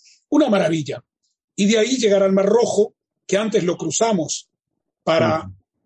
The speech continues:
Speaker 1: pasar de África a Asia, y ahora llegamos a la otra parte, que es donde está, frente a Arabia, y un poco más arriba, Jordania, para ya llegar a la frontera y entrar a Israel.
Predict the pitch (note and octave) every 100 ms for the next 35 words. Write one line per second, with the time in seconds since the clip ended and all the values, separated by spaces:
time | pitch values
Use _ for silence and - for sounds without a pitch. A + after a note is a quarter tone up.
0 | _ - C#3+ G#3 G#3+ E3+ E3 D3+ - F3
1 | - F#3+ D#3+ D#3+ G3 F#3+ F3+ G3+ D4+ -
2 | _ _ _ - F#3+ G3 A3 A3+ G3+ G#3
3 | G#3 A3+ G3 F#3+ G3+ A3 G#3+ G#3 G3 -
4 | F#3+ F#3 G3 E3+ - G3 D4 - - F#3+
5 | F#3+ F#3+ G3+ A3+ G3+ G#3 D4 - _ _
6 | F#3+ A#3+ B3 G3 G#3+ - G#3 G3+ G3 G#3+
7 | - _ _ F#3 G#3 G3+ F3 F3+ F#3 A3
8 | _ _ _ _ - E3+ E3 A3 G#3+ G#3+
9 | A3 F#3+ E3+ F#3+ G3 G3 F#3+ G3+ - _
10 | _ _ F3 F#3+ F#3 F#3+ F3+ D3 C#3+ C3
11 | B2